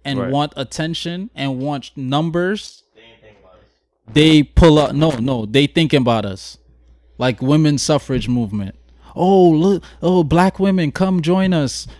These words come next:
Speaker 1: Oh, we need help. Oh, we should be able to vote and this and that, whatever, whatever," right? But once we, once they got them rights, how many rights were equally distributed with those black women that helped y'all?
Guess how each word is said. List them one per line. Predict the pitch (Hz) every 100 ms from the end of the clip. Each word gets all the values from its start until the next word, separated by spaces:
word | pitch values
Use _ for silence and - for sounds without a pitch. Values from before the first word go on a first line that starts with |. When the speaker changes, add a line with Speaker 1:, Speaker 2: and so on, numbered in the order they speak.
| -
Speaker 1:
Oh, | 160 165
we | 175
need | 185 170
help. | 160 185 175 -
Oh, | 165 185 160
we | 165
should | - 175
be | 170
able | 170 170
to | 156
vote | 135 180 175 160
and | 151
this | 180 175 156
and | 156
that, | 165 165 156
whatever, | 160 151 143
whatever," | 160 160 131
right? | 117 151 - _ _ _ _ _ _ _ -
But | 123
once | 123 139 147 -
we, | 139 139
once | 123 139 139
they | 139 147
got | 143 139 135
them | 131 131
rights, | 139 147 113 - - -
how | 135
many | 151 151 139
rights | 143 139 -
were | 135 127 151
equally | 147 139 135 120
distributed | 127 - 139 127 123 113
with | 127 117
those | 117
black | 104 110 104
women | 107 104
that | 101 98
helped | 101 98
y'all? | 101 104